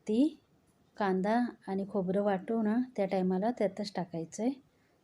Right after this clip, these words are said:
थोडीशी खसखस आणि तीळसुद्धा घेतलेले आहेत.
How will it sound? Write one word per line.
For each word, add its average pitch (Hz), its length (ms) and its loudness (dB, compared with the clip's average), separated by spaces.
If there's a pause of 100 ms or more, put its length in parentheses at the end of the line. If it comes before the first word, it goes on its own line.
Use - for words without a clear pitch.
(100)
थोडीशी 196 360 -4
खसखस 226 500 -4
आणि 202 240 0 (120)
तीळसुद्धा 196 440 0
घेतलेले 180 400 -2
आहेत. 202 260 -4